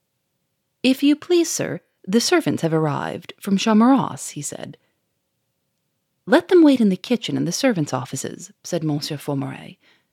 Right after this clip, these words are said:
He stood silent, buried in profound meditation for a couple of minutes. Then he turned to the Duke and said, "What was that you said about a theft of motor cars at Chamorros?"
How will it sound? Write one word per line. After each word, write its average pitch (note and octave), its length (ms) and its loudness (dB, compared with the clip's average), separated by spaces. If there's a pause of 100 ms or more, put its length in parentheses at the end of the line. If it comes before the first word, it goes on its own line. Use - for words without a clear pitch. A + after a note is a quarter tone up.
(360)
He F3+ 100 -14
stood D#3 280 -14
silent, - 580 -10 (340)
buried E3+ 420 0
in D3 140 -6
profound D#3+ 460 -2
meditation D#3+ 640 -4
for - 160 -14
a G#2 60 -12
couple D3 320 -12
of C3+ 100 -14
minutes. - 460 -10 (760)
Then G3+ 200 0
he G3 120 0
turned D#3+ 280 -2
to D3+ 60 -8
the D3+ 80 0
Duke G3+ 260 -2
and E3 120 -2
said, D#3 260 -4 (1400)
"What D4+ 260 -2
was G#4 140 -4
that C#4+ 180 0
you A3+ 80 -4
said A#3 180 -2
about G3+ 180 0
a F3+ 40 -6
theft - 380 -6
of F3+ 100 -4
motor F#3 300 0
cars G#3 460 -8
at - 140 -10
Chamorros?" F#3+ 760 -2